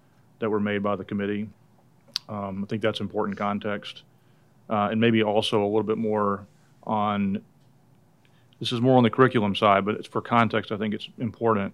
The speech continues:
that some of the decisions that were made by the committee, um, on the curriculum aspect of this that were not ultimately removing the books, but making some adjustments or modifications,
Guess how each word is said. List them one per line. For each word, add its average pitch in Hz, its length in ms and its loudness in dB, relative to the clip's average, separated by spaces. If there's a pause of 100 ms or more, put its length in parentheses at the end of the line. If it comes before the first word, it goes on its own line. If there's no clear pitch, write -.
(640)
that 120 160 -2
some 131 180 4
of 117 80 4
the 107 80 4
decisions 107 480 2
that 104 80 2
were 104 100 0
made 104 320 0
by 104 160 2
the 101 100 -2
committee, 101 600 -4 (640)
um, 98 600 -4 (1000)
on 113 120 0
the 107 80 -4
curriculum 110 720 2 (200)
aspect 107 440 2
of 95 100 -6
this 95 500 -6 (500)
that 110 180 2
were 104 460 2 (960)
not 120 340 4
ultimately 113 440 0
removing 104 760 0
the 117 80 -4
books, 104 340 -2
but 107 120 -4
making 107 280 -4
some 104 180 -4
adjustments 101 520 -4
or 104 60 -4
modifications, 98 1040 -6